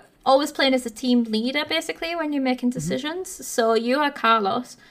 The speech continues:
Speaker 1: and, uh,
Speaker 2: Mm-hmm.
Speaker 1: you have to make the decision. Uh, the question is, who killed Junpei?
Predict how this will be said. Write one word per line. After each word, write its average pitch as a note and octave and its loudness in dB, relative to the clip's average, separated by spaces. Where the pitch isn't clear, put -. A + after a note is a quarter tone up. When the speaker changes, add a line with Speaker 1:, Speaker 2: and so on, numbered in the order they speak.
Speaker 1:
and, A3 0
uh, A3+ 4
Speaker 2:
Mm-hmm. G#3+ 4
Speaker 1:
you D4+ 0
have D#4+ 0
to B3+ 2
make B3 4
the A3 0
decision. B3 0
Uh, A3 4
the A3+ 0
question C4 0
is, A#3 -2
who B3 -2
killed A3+ 0
Junpei? B3+ 0